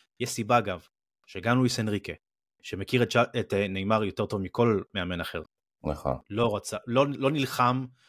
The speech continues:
Speaker 1: לא אמר, "ניימר תישאר, ניימר איתי, ת-, תוכל להצליח, ניימר, אני מכיר אותך, תסמוך עליי, אני אהפוך אותך, אחזיר אותך להיות שחקן דומיננטי", בלה בלה בלה, הוא לא רצה את זה. אה,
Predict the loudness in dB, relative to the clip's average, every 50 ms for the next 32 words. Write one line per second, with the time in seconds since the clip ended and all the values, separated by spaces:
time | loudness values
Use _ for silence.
0 | _ _ _ -2 0 0 2 4 4 4 4 4 0 -2 _ -8 -6 -4 0 0
1 | 0 -2 -2 -4 -2 2 4 6 6 4 4 2 0 0 2 2 2 0 0 -2
2 | -2 -4 -4 -4 -10 -12 _ -12 -6 0 0 0 0 0 -2 0 2 4 6 4
3 | 4 2 -6 _ _ _ _ _ _ _ -8 -4 -2 2 2 4 2 2 -2 -4
4 | -6 -6 -6 -4 -2 0 -2 -2 0 2 4 6 6 6 6 4 4 2 -2 -6
5 | -8 -2 0 0 0 2 2 2 4 4 4 4 2 0 -2 -4 -6 -6 -6 -6
6 | -6 -8 -6 -8 -6 -6 -2 0 2 2 2 2 0 0 0 0 0 -2 -8 -6
7 | 0 2 2 2 2 0 -4 -6 -8 -12 _ _ _ _ _ _ _ -6 -4 -2
8 | 0 0 0 0 -2 -2 -4 -2 -2 -2 -2 0 2 4 4 4 2 0 _ _
9 | _ _ _ _ _ -4 0 2 4 4 4 2 0 -6 -6 -6 -10 -16 -20 _
10 | _ _ _ _ _ _ _ _ _ _ _ _ -12 -8 -4 -2 -2